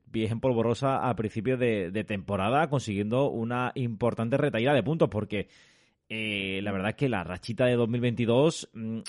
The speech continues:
los puestos de descenso todavía están lejos, diez puntitos con respecto a, al Cádiz de, de colchón, pero un poquito más o un poquito menos a principio de temporada y estaríamos hablando de que el Rayo la iba a pasar un poquito canutitas, eh, en esta, en este tramo final de temporada.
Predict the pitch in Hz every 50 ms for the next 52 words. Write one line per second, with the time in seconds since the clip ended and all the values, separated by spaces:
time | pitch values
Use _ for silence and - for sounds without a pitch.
0 | - _ _ _ - 165 151 110 - 151 135 - 147 139 139 131 104 135 117 139
1 | 139 143 139 147 151 170 139 127 156 - - 127 101 - - 104 110 127 123 -
2 | 123 117 104 135 120 127 123 - 127 123 120 110 120 - - 120 113 - 131 123
3 | 113 - - - - - _ - - 104 110 110 - - 110 113 117 - 135 127
4 | 127 117 101 98 120 117 113 110 104 101 95 92 104 120 - 127 120 110 - -
5 | 196 220 175 120 - 117 107 98 98 95 95 - 117 90 113 107 113 104 104 113
6 | 131 156 175 180 - - - - - - - 117 120 127 120 95 131 127 123 131
7 | - 123 127 131 131 127 123 135 - 127 127 98 131 117 131 123 127 127 113 117
8 | 120 127 139 170 196 185 135 131 120 117 127 123 131 127 120 139 156 165 143 123
9 | 110 - 110 117 117 135 156 180 196 - - - - - - _ - - 90 85
10 | 87 95 104 120 113 135 110 95 123 127 139 120 127 107 107 110 - 170 190 185
11 | 175 120 110 127 117 98 - 131 117 107 95 - 139 151 - 147 107 87 87 107
12 | 107 104 104 101 - - 107 107 113 117 113 - 123 113 110 107 104 104 - 113
13 | 113 117 113 - 104 127 120 117 110 - 120 117 110 107 107 95 101 95 92 82
14 | 76 71 -